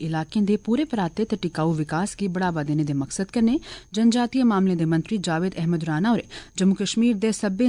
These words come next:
जिलें आसेआ पेश कीती गेदी जनजातीय सरबंधी उपयोजना दी समीक्षा कीती। समीक्षा दौरान मंत्री होरें समावेशी विकास दे महत्व उप्पर जोर दित्ता ते मुतलका धड़ें गी निर्देश दित्ता जे ओह् इस गल्लै गी यकीनी बनान जे जनजातीय उपयोजना गी खरी चाल्ली तैयार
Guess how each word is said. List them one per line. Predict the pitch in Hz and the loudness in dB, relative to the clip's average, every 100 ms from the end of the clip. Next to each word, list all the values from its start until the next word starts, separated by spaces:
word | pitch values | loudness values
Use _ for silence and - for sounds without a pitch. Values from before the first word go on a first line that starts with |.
| 208 | 2
जिलें | 196 202 | 0 0
आसेआ | 202 - 202 | -2 0 -2
पेश | 202 170 160 - | 0 -2 -4 -6
कीती | 170 208 | -6 -2
गेदी | 196 185 214 | -2 0 0
जनजातीय | 165 160 156 160 156 | 0 0 0 -2 -2
सरबंधी | 180 190 196 185 185 | -6 -4 -2 -2 -2
उपयोजना | 160 170 165 156 208 | -4 -4 -4 -2 -2
दी | 156 - | -2 -4
समीक्षा | 160 156 - 156 | -4 -4 -4 -4
कीती। | 190 180 208 - - - - - | -2 0 0 -2 -16 -16 -16 -6
समीक्षा | - 269 - 311 | 2 2 4 2
दौरान | 285 285 277 | 2 4 4
मंत्री | 220 - 240 | 4 2 0
होरें | 226 | 2
समावेशी | 262 196 175 180 - 202 | 0 2 2 0 0 -2
विकास | 180 156 165 160 | -2 -2 -2 -2
दे | |
महत्व | 185 185 190 | -2 -2 0
उप्पर | 190 175 151 | -2 0 -2
जोर | 147 180 | 0 -2
दित्ता | 220 - 254 - - - | -2 -2 -4 -6 -14 -2
ते | 233 | 2
मुतलका | 233 247 240 254 | 4 2 0 0
धड़ें | 262 247 | 2 2
गी | 233 | 4
निर्देश | 190 156 151 226 - | 2 0 0 -2 -2
दित्ता | 233 254 269 | -4 0 0
जे | 220 | 2
ओह् | 240 240 | 2 2
इस | 226 - - 180 | -2 -8 -14 -6
गल्लै | 190 220 233 | 0 2 2
गी | 233 180 | 2 0
यकीनी | - 175 180 | -2 -2 0
बनान | 190 240 226 294 | 0 0 2 0
जे | 233 | 0
जनजातीय | 165 180 185 190 190 214 240 214 | 0 0 0 0 -2 -2 -2 -2
उपयोजना | - 170 170 165 285 | -4 -2 -2 2 2
गी | 202 - - - - | 2 -4 -14 -16 -4
खरी | 247 311 | 0 2
चाल्ली | 294 240 254 | 2 0 0
तैयार | 214 165 | 0 0